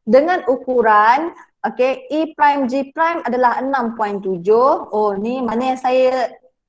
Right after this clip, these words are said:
ah, color ni, maksudnya dia tidak berubah. Okey, F prime, G prime empat point satu. Oh, ni empat point satu. Dan angle F prime, E prime, G prime adalah tiga puluh perpuluhan tiga. Ah, mana yang saya color ni,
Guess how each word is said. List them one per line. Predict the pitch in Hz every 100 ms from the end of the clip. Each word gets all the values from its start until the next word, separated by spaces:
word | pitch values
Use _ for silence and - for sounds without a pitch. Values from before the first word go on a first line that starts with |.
| _ _ - _ - - -
ah, | 220 220
color | 220 240 277 302 294
ni, | 359 370 233
maksudnya | 208 240 269 285
dia | 220 269 262
tidak | 262 226
berubah. | 202 220 185 180 - - _ _ _ _ _ _ -
Okey, | 208 220
F | 214 254 285 -
prime, | 277 277 262
G | 226 262 254
prime | 294 339 294 269
empat | - - -
point | 226
satu. | 208 202 196 - 247 302 370 - _ _
Oh, | 247 240
ni | 226 262
empat | 233 233 214 -
point | 214
satu. | 196 185 180 - 226 277 370 - -
Dan | - 208 320 277 262
angle | 233 233 233 330 311 302 359 - - _
F | 302 320 330 - _ _ _ _ _ _ _ _ _ -
prime, | 269 269 269 262
E | 262 262
prime, | 262 247 240 220
G | 214 233 233
prime | 294 294
adalah | 226 233 226
tiga | 254 247 220 269 269
puluh | 247 247 240
perpuluhan | 208 226 220 214
tiga. | 226 190 190 180
Ah, | 226 240
mana | 226 262 320
yang | 330 302
saya | 311 302
color | 302 294 294
ni, | 320 349